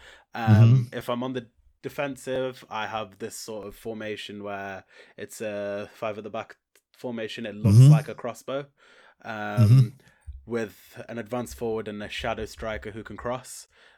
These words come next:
Speaker 2: because the
Speaker 1: Mm-hmm.
Speaker 2: shadow striker tends to just run wherever he wants. Ian Esagji or Emi Buendia, absolutely
Speaker 1: Mm.
Speaker 2: great for it, because they'll run to the side, low early cross into the advanced forward,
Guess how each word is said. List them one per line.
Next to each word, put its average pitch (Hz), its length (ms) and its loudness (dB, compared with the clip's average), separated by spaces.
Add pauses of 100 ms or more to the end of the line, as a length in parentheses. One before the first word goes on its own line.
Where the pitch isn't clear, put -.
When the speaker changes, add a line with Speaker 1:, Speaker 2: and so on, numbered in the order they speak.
Speaker 2:
because 104 380 -10
the 107 100 -8
Speaker 1:
Mm-hmm. 104 80 0
Speaker 2:
shadow 113 260 0
striker 104 720 -8 (120)
tends 107 260 -10
to 107 100 -14
just 101 160 -14
run 101 200 -10
wherever 98 260 -10
he 101 60 -4
wants. 98 560 -14 (400)
Ian 139 160 2
Esagji 101 760 -6
or 104 380 -8
Emi 110 300 -10
Buendia, 98 680 -10 (420)
absolutely 110 580 0
Speaker 1:
Mm. - 40 -16
Speaker 2:
great 104 260 -8
for 104 300 -10
it, 107 160 -8
because 104 260 -16
they'll 101 160 -8
run 101 240 -12
to 117 100 -12
the 104 160 -12
side, 104 520 -10 (500)
low 110 480 -4
early 110 260 -8
cross 107 380 -12
into 104 240 -12
the 104 360 -8
advanced 107 400 -12
forward, 104 460 -10